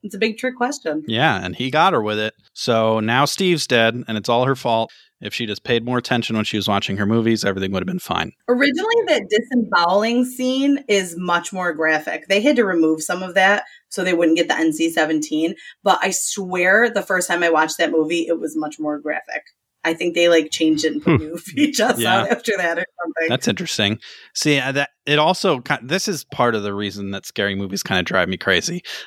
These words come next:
Speaker 2: especially ones, n-, I understand there are ones where there is a supernatural element tied to it in which I can link that to the logic in my brain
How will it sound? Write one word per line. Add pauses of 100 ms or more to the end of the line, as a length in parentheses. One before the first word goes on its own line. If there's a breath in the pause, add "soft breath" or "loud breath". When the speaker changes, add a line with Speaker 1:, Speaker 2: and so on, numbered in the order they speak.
(100)
Speaker 2:
especially
ones,
n-, (160)
I
understand
there
are
ones
where
there
is
a
supernatural
element
tied
to
it
in
which
I
can (600 loud breath)
link
that
to
the
logic
in
my
brain